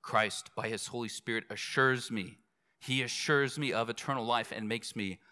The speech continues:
wholeheartedly willing and ready from now on to live for him." Jesus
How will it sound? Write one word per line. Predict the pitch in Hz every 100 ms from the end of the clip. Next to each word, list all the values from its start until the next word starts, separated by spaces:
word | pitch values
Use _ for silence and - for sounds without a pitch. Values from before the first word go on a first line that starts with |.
| _ _
wholeheartedly | - 143 120 113 104 - 120 110 101 98
willing | 101 113 107 104
and | 76 98
ready | 104 107
from | - 98
now | 95 98 98 -
on | 101 92 95 _
to | -
live | 85 90 90 - _ _ _ _ -
for | 98
him." | - - - - _ _ _ _ _ _ _ _ _ _ _ _ _ _ - _ _ _ -
Jesus | 120 113 117 - -